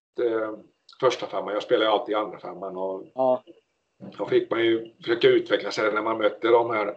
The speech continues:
Speaker 1: landslagskillarna i första femman och,
Speaker 2: Ja.
Speaker 1: och då, jävlar, det var, det var rena slagsmål ibland liksom. Man, <laughs> man ville inte ge sig.
Speaker 2: Nej.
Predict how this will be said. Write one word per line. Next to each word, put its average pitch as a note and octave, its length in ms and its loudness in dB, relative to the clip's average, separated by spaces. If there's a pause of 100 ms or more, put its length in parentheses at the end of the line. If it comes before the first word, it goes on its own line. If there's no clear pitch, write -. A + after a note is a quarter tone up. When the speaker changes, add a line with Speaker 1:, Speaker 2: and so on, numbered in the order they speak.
(140)
Speaker 1:
landslagskillarna F#2+ 840 -2
i F#2+ 180 -12
första - 320 -4
femman F2 420 -12
och, F2 140 -16 (100)
Speaker 2:
Ja. A#2 240 -10 (600)
Speaker 1:
och - 160 -8
då, B2 240 -4
jävlar, G2+ 680 0 (340)
det G#2+ 120 -4
var, G#2 520 4 (300)
det A#2 140 -4
var B2+ 160 6
rena A2 260 6
slagsmål B2 540 0
ibland G2+ 320 0
liksom. - 340 -10
Man, A2 200 -4 (200)
<laughs> - 220 -14
man C3 120 2
ville D#3+ 240 8
inte D#3+ 200 2
ge B2 200 2
sig. - 240 -2 (400)
Speaker 2:
Nej. B2 340 -8